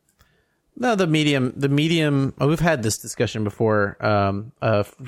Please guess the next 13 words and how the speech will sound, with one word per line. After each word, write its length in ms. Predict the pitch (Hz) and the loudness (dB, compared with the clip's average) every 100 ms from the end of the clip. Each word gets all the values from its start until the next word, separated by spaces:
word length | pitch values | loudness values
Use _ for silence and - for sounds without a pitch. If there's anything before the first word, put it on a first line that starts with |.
| 127 | -4
good 160 | 196 220 | -4 -2
friend 260 | - 156 | -2 0
of 80 | 123 | 0
the 80 | 107 | -2
podcast 720 | - 117 113 131 127 123 - 127 | 0 0 0 0 0 -2 -6 -2
and, 520 | 113 113 107 104 - _ _ _ _ _ _ _ | 0 2 0 -4 -8 _ _ _ _ _ _ _
uh, 580 | - 107 104 101 95 95 - | 0 2 2 2 0 -2 -4
of 400 | 113 104 101 101 - _ _ _ - | -2 0 0 -2 -12 _ _ _ -4
mine, 580 | 117 110 104 98 101 - | 0 0 0 0 -4 -8
uh, 100 | 127 - | -8 -4
Ken 440 | 131 117 110 110 _ _ - 131 104 - - 127 113 | -2 -2 -4 -8 _ _ -12 -10 -10 -12 -6 -6 -2
Dixon, 520 | 135 131 - 117 120 - _ _ _ _ _ - - _ _ _ _ _ - | -2 -2 -4 -8 -10 -12 _ _ _ _ _ -20 -20 _ _ _ _ _ -8
has 1120 | 123 147 143 139 131 127 127 123 120 117 - | -2 0 2 2 2 2 2 2 0 -2 -10